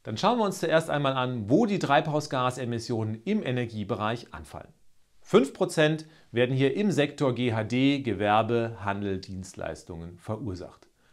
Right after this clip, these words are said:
Elf Prozent, dafür sind wir verantwortlich in den Haushalten.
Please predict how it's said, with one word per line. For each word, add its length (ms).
Elf 300
Prozent, 560
dafür 240
sind 240
wir 260
verantwortlich 540
in 80
den 220
Haushalten. 580